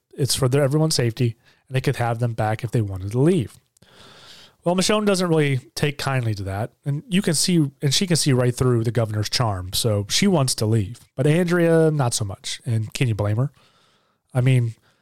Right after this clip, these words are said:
they've been wandering around trying to survive, and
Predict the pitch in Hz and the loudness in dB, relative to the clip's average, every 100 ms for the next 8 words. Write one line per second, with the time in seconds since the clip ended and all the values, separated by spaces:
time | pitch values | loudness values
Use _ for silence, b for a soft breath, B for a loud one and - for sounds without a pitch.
0 | _ _ _ - 131 139 135 151 147 135 | _ _ _ -6 0 0 2 2 2 2
1 | 135 127 147 151 139 131 131 131 127 143 | 2 0 2 2 4 2 2 0 0 0
2 | 127 - 117 131 123 120 120 110 | 0 0 0 0 2 2 0 -2